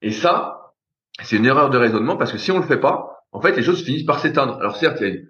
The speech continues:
une audience, il y a une communauté avec Super Physique qui est là depuis longtemps, mais aujourd'hui, vous voyez bien, quand vous regardez le nombre de vues partout, si vous regardez d'autres vidéos sur le net ou quoi, que Super Physique, c'est pas,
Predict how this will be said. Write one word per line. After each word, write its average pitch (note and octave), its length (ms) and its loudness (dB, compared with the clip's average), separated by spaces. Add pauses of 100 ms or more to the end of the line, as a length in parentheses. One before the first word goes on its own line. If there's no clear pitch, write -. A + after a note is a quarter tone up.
(140)
une G#2+ 60 2
audience, C3+ 200 2
il A2+ 40 -2
y F2+ 40 -2
a D#2+ 40 -4
une D#2+ 60 -10
communauté C#3+ 380 2
avec A2+ 120 2
Super G#2 300 -2
Physique - 280 -12 (240)
qui A2+ 80 -2
est - 20 4
là A2 60 4
depuis G#2+ 240 -4
longtemps, - 420 -2 (260)
mais F#2+ 80 -6
aujourd'hui, A2 260 2
vous G#2+ 100 -2
voyez G2+ 220 0
bien, C3 200 0
quand - 140 -4
vous F#2 80 -4
regardez G2+ 180 0
le F#2+ 100 -2
nombre G#2 340 0
de F#2 80 0
vues D#3 500 0 (140)
partout, B2+ 380 -2
si C#3 80 -8
vous F#2+ 120 -8
regardez G2 220 2
d'autres F#2+ 100 -12
vidéos G2+ 160 0
sur G2 140 0
le A2 80 0
net D3 320 2
ou - 40 -16
quoi, - 400 -2 (380)
que D#3+ 440 2 (720)
Super B2 380 0
Physique, A#2 480 -6
c'est - 220 -4
pas, E3+ 440 2